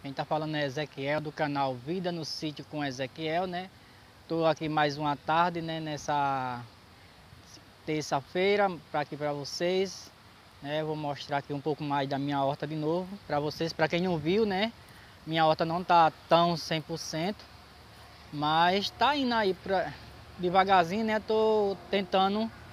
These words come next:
é, manter o que tem, né? E ver algumas coisas ainda que eu tô fazendo aqui, que as formigas, gente, é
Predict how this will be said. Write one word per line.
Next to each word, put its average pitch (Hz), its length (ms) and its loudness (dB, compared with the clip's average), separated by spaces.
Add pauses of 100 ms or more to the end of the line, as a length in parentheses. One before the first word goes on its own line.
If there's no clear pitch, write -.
(720)
é, 160 760 4 (140)
manter 208 320 6
o 208 60 8
que 220 140 -4
tem, 294 500 2 (300)
né? 226 360 0 (140)
E 233 640 2
ver 214 220 8
algumas 226 420 2
coisas 214 320 4
ainda 208 400 2
que 220 560 -4 (720)
eu 180 100 -4
tô 202 140 2
fazendo 202 380 4
aqui, 202 260 -2
que 214 480 0 (460)
as 175 140 0
formigas, 196 600 4
gente, 160 280 -2
é 208 500 0